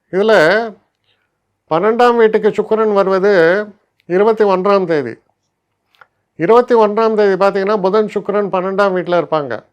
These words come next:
பதினோராம் வீட்டுல குரு இருப்பார். சூரியன் உங்க ராசியில இருப்பார். அப்ப என்ன நடக்கிறதுன்னு பாருங்க. சூரியன் ராசியில இருக்கும்போது எப்படி சொல்லலாம்னா,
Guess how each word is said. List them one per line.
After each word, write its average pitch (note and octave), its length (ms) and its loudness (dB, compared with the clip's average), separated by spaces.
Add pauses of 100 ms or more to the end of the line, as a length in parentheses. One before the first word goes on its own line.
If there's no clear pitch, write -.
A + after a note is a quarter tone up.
(680)
பதினோராம் G#3+ 520 0
வீட்டுல F#3+ 140 -4
குரு G#3 240 6
இருப்பார். E3 360 0 (1000)
சூரியன் A3 440 4
உங்க F#3+ 240 4
ராசியில F3+ 360 4
இருப்பார். C3 320 -4 (1040)
அப்ப A3+ 200 0
என்ன G#3 260 2
நடக்கிறதுன்னு A3 540 0
பாருங்க. E3 500 -2 (1400)
சூரியன் A#3+ 520 -2
ராசியில G#3+ 560 2
இருக்கும்போது F#3 560 0 (2500)
எப்படி G3+ 280 -2
சொல்லலாம்னா, G3 520 0